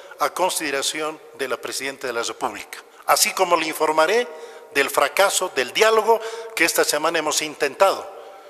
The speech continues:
de una y otra forma y lamentablemente no ha sido, eh, concretado. La terquedad, la in-, intransigencia,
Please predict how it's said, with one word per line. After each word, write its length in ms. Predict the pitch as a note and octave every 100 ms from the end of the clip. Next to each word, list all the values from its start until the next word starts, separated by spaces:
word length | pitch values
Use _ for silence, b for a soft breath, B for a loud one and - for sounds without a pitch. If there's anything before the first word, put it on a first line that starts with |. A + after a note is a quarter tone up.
| B -
de 140 | C3
una 300 | D#3+ G#3 D3
y 100 | B2+
otra 220 | E3 C#3+
forma 400 | D3+ F#3 A3 A3+ A3+ B B
y 120 | D3
lamentablemente 920 | C3 C3 C#3 - D#3 D3+ D3+ D3 D3+ C#3+
no 320 | C#3 D#3 -
ha 140 | C#3+ B2+
sido, 640 | - D#3 D3 C#3+ C#3+ C3+ B -
eh, 200 | B2+ A2+ -
concretado. 560 | C#3+ B2+ B2 - F#2+ - - - B B B B B -
La 140 | A#2+
terquedad, 600 | - G#3 G#3+ F#3 D3 G#2+ - - - - - - - _ b b b -
la 160 | B2+ C#3
in-, 300 | F#3 G#3 -
intransigencia, 1000 | G#3 A#3+ - F#3 D#3 E3 D3 B2+ G#2 -